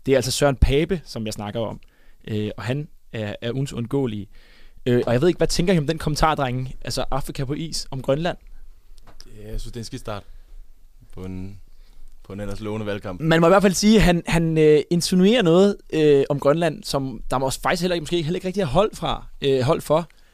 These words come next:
Speaker 1: Øh, fordi når man kigger på Grønland, øh, så er der faktisk ikke noget, som, som, selvfølgelig er det altid en uheldig <laughs> kommentar at kalde, øh,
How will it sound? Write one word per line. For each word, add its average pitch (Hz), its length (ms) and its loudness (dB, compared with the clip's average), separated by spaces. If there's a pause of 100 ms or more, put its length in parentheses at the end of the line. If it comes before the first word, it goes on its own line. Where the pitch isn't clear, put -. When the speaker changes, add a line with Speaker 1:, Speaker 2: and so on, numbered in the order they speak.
(220)
Speaker 1:
Øh, 123 360 2 (260)
fordi 139 180 -6
når 131 100 -2
man 117 80 -4
kigger 214 180 2
på - 60 -4
Grønland, 151 420 -2 (100)
øh, 117 380 -6
så - 180 -4
er - 80 -4
der 190 100 2
faktisk - 340 -6
ikke 143 180 -8
noget, 143 320 -2
som, 117 440 -6
som, 117 260 -8 (440)
selvfølgelig 175 300 2
er 180 40 8
det 160 80 4
altid 160 200 2
en 156 60 2
uheldig 147 300 2
<laughs> - 40 8
kommentar 143 340 2
at 117 80 -4
kalde, 127 320 0
øh, 110 120 -4